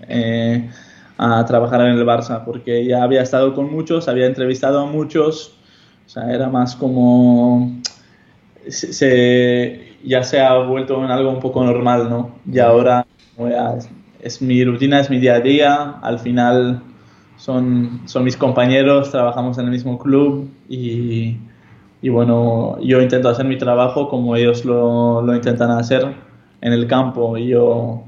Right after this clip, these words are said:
Speaker 1: yo afuera. O sea, como para hacerles al final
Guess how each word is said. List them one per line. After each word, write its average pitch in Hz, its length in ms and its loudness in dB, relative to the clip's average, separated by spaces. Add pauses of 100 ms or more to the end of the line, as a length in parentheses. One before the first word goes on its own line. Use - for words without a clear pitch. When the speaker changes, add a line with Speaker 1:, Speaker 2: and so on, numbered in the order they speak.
Speaker 1:
yo 185 160 -2
afuera. 120 540 -4 (200)
O - 40 -20
sea, 113 140 -10
como 123 460 2
para 123 440 2
hacerles 131 400 -2
al 131 100 0
final 127 380 -2